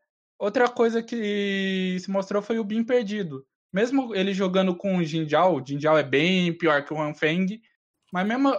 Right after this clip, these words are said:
ali, quando ele jogou aquela série contra a Harry Atomy na, na Demacia Cup, ele simplesmente tava completamente perdido, ele não sabia nem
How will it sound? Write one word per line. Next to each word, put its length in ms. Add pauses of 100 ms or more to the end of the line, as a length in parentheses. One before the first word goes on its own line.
ali, 400
quando 240
ele 140
jogou 240
aquela 320
série 220
contra 360
a 60
Harry 260
Atomy 340
na, 540 (100)
na 240
Demacia 380
Cup, 400 (1040)
ele 320
simplesmente 640
tava 220
completamente 580
perdido, 440
ele 80
não 60
sabia 300
nem 260